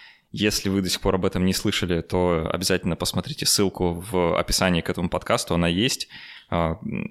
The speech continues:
это будет довольно интересное мероприятие, где сойдутся в научном споре, а, двое людей. Это будет Никита Жуков, а,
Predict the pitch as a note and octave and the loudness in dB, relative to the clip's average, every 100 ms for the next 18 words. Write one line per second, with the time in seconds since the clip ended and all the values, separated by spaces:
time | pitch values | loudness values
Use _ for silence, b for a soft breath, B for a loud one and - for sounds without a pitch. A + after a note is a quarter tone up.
0 | - F#2+ F#2+ G2 F#2+ - - G2 F#2+ F#2+ | -6 -4 2 2 2 -2 0 4 4 4
1 | G#2+ - F#2+ F2+ - F#2 B2 D#3 B2 G#2 | 2 2 2 2 0 2 2 2 4 4
2 | G2 F#2 D#2 - E2 - G#2 G2 F#2+ F#2 | 4 2 -2 -6 -12 -4 0 4 4 4
3 | F2 - - - G2+ G#2+ G#2 G2+ F#2 F2+ | 2 -4 -4 0 2 2 0 2 2 2
4 | F2+ G2 F2+ F2+ F2 F2 G2 G#2 F#2+ F#2 | -2 0 2 2 2 2 2 2 2 0
5 | - - G#2 G2 F2+ F2+ B B B - | 0 2 2 4 2 0 B B B -4
6 | E2+ E2+ E2+ F2+ G2+ G2+ F#2+ F#2+ C3+ E3 | 0 2 2 2 4 4 4 4 4 2
7 | G2+ F#2 F#2 F2+ F2 F2+ F2 F2+ - C3+ | 2 0 2 2 0 -2 0 0 0 0
8 | D3 D3 B2 - - G2 F#2 F2 E2+ D2+ | 0 0 -4 -6 -4 0 0 0 -2 -2
9 | B1+ | -6